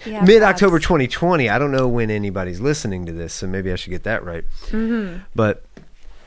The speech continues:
Speaker 2: yeah, so they get to the house. The m-, mama is real cool. The kids are pretty funny.
Speaker 1: The kids are awesome. And they remind me so much of what it was like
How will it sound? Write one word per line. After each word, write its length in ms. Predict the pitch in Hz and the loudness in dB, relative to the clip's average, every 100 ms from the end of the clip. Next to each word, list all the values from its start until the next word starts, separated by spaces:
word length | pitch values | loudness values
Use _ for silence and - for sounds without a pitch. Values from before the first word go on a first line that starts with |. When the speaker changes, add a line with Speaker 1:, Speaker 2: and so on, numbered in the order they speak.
| - - - - | -20 -20 -20 -2
Speaker 2:
yeah, 240 | 143 117 | 0 2
so 440 | 95 - 165 160 151 - - - - | 0 2 4 4 2 -6 -8 -8 -2
they 120 | 151 | 0
get 180 | 151 175 | 0 0
to 80 | 190 | -2
the 100 | 170 | -2
house. 580 | 147 131 123 - - - - - - - - | 0 0 0 -4 -10 -12 -18 -20 -20 -20 -18
The 140 | - 120 | -8 -6
m-, 260 | 123 123 127 | -4 -8 -8
mama 680 | 120 127 135 147 147 147 147 - _ - - - | -4 0 2 2 0 -2 -6 -16 _ -20 -20 -6
is 180 | 127 113 | -6 -2
real 240 | 123 127 | 0 0
cool. 400 | 123 131 123 120 | -2 -4 -2 -4
The 100 | 110 | -6
kids 360 | 107 139 147 160 | -6 -2 -2 -2
are 60 | |
pretty 260 | 160 151 139 | -4 -2 -2
funny. 440 | 147 123 110 113 | -2 -2 -2 -4
Speaker 1:
The 80 | 117 | -6
kids 280 | - 269 269 | -6 -6 -4
are 120 | 269 | -4
awesome. 680 | - 254 269 - 277 254 220 - | -2 0 0 -2 -2 -2 -4 -6
And 680 | 226 247 240 233 233 233 226 - _ _ _ _ _ _ _ - 208 | -4 -2 0 0 -2 -6 -10 -20 _ _ _ _ _ _ _ -18 -8
they 320 | - 240 254 240 | -2 0 0 -2
remind 640 | 226 226 208 220 233 - | -2 -2 -2 -4 -6 -6
me 400 | 214 196 190 190 | -6 -6 -8 -10
so 360 | - - 208 214 | -12 -8 -6 -4
much 400 | 208 185 - - | -2 -4 -6 -10
of 160 | - 170 | -8 -6
what 140 | 196 | -6
it 100 | 190 | -6
was 220 | 190 - | -8 -8
like 320 | 190 180 - | -6 -6 -6